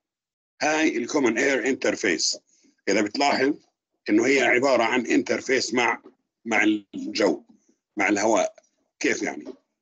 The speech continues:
يعني الآن تليفونك لما بده يتكلم، لما بده يطلع إشارة بده يوديها وين؟ بده يوديها على البيس ستيشن.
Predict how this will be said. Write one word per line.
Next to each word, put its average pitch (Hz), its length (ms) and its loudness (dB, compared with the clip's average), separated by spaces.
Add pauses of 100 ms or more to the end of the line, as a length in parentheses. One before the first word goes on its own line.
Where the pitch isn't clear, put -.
(100)
يعني 110 180 2
الآن 151 260 0
تليفونك 135 500 -2
لما 135 180 2
بده 123 280 -2
يتكلم، 104 540 0 (1080)
لما 107 160 2
بده 120 380 2
يطلع 131 440 2
إشارة 123 320 0
بده 104 200 0
يوديها 117 300 2
وين؟ 95 340 2
بده 107 160 0
يوديها 135 220 2
على 147 140 2
البيس 147 220 0
ستيشن. - 420 -2